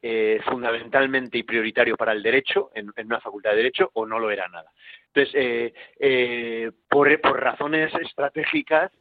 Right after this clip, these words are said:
eh, el tema de personas migradas y personas solicitantes de asilo y refugio fueron, eh, los temas centrales, eh, y si-, y siguen siendo algunos de los temas centrales de la clínica jurídica. Es decir, la clínica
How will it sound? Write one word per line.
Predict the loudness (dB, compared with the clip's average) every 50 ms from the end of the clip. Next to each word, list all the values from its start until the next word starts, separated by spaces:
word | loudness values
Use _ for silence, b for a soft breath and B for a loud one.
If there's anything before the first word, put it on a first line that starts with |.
| _ -4
eh, | -2 0 0 0 -2 -4 -4 -4 -6 -6 -6
el | -8 -10 -2
tema | -2 0 2 2
de | 0 2
personas | 0 -4 -4 -4 -4 -2 -2 -2 -4 -4
migradas | -6 0 4 6 6 6 4 2 -2 -4 -8 -10 _ _ _ _ _ _ _ _
y | -8 -6 -4 -4 -6 0
personas | 0 0 0 0 -4 -8 -10 -8
solicitantes | -8 -8 -8 -8 -10 -8 _ -6 -6 -6 -6 -6
de | -6 -6
asilo | -6 -4 -4 -2 -2
y | -2
refugio | -2 -6 -10 -16 -12 -4 -4 -4 -2 _
fueron, | 2 4 4 4 0 0 -4 b b b b b b
eh, | 0 2 4 4 4
los | 4 2 2 2
temas | 2 4 4 2 2 0
centrales, | -2 -2 -2 0 2 2 2 4 2 2 0 0 -6 -14 -20 _ _
eh, | -8 -8 -6 -4 -6 -6 -6
y | -8 -10 -10 -10
si-, | -6 0 2 2 2
y | 0 -4
siguen | -4 -4 -4 -4 -4 -6
siendo | -2 -2 -2 -2 -2 -4 -2 -2 0 2 4
algunos | 2 2 2 0 -2 -2
de | -2 -2
los | -2 -2 -4
temas | -6 -6 -6 -6 -6
centrales | -8 -6 -2 0 2 2 2 2
de | 0 -4
la | -4
clínica | -6 -8 -12 -14 -8 -8 -8
jurídica. | -8 -8 -12 -14 -16 -14 _ -12
Es | -10 -10
decir, | -6 -6 -2 -2
la | -2 -2
clínica | -2 -6 -6 0 0 0 0